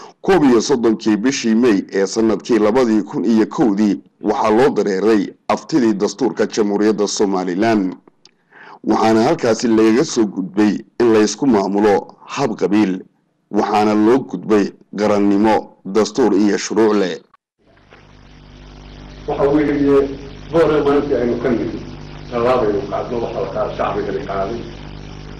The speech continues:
Speaker 2: Ee, shacbigu qaaday, qaranka Somaliland tallaabu qaaday, uu ka tallaabsaday jabhadnimo, oo u tallaabsaday qarannimo.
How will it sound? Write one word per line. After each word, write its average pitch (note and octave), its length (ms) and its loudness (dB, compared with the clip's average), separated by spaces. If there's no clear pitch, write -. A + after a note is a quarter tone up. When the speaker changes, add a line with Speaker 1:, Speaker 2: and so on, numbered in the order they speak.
Speaker 2:
Ee, A2 360 -10
shacbigu A2+ 380 -8
qaaday, A2+ 400 -4
qaranka C#3+ 680 -4
Somaliland B2 800 -2
tallaabu B2+ 380 -2
qaaday, A#2 360 -2
uu C3+ 180 -8
ka E3 120 -8
tallaabsaday B2 840 -4
jabhadnimo, B2+ 600 -4
oo C3+ 180 0
u C3 180 -4
tallaabsaday B2 680 -2
qarannimo. G#2 460 -8